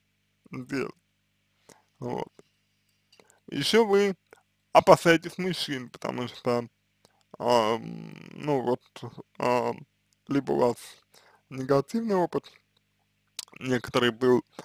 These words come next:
а, вот, и вы опасаетесь мужчин по этой причине, вот, а, либо вы не уверены в себе, вот. Тут, конечно,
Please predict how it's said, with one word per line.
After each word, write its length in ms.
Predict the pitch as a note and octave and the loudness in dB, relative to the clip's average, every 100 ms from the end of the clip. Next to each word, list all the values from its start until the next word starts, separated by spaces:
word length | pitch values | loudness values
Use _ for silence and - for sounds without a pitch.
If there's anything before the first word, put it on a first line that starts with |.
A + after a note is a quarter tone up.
| - _ - | -20 _ -2
а, 120 | C3 | 0
вот, 480 | B2 B2+ B2 A#2+ - | 0 0 0 -2 -8
и 100 | B2+ | -6
вы 160 | B2+ B2+ | 2 6
опасаетесь 640 | A#2+ - - C3 B2 A#2 B2 | 6 6 2 2 0 -4 -8
мужчин 400 | B2+ - B2 A#2 | -8 -6 -4 0
по 60 | |
этой 200 | B2 A#2+ | 0 0
причине, 560 | - - - C3 B2+ A#2+ _ - _ _ _ | -6 -10 -8 -8 -8 -12 _ -20 _ _ _
вот, 460 | C3 B2 C3+ B2 - _ _ _ _ | -2 2 2 0 -6 _ _ _ _
а, 340 | - C#3 C#3 C#3+ | 4 8 8 8
либо 320 | E3 F3+ C#3 | 6 4 4
вы 640 | A#2+ B2 C#3+ C#3+ C3 B2+ B2+ | 4 4 4 4 2 0 0
не 140 | C3 | -2
уверены 440 | B2+ C3 C3 B2+ A#2+ | 0 2 2 0 -6
в 60 | |
себе, 420 | - - C3 - - _ _ - - - - | -6 -8 -6 -8 -10 _ _ -20 -20 -18 -12
вот. 360 | A#2+ A#2 - - - _ _ _ _ _ _ _ | -8 -6 -8 -14 -20 _ _ _ _ _ _ _
Тут, 180 | - F3 | -6 -2
конечно, 580 | C3 B2 C3 - C3+ | 0 2 0 -2 -8